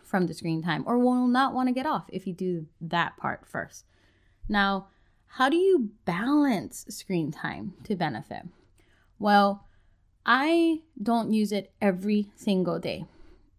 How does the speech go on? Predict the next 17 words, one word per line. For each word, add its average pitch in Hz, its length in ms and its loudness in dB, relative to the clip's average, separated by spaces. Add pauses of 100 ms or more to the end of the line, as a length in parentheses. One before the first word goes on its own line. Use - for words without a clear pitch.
I 202 80 -4
do 220 80 -2
not 247 280 2
use 226 200 -4
screen 202 300 -2
time 185 260 -2
in 180 140 -4
our 170 180 0
homeschool 165 600 -4 (120)
all 165 280 2
the 165 120 -6
time 78 480 -12
because 196 480 0 (460)
that 202 400 0
doesn't 214 480 -2
give 180 520 0 (300)
my, 185 360 0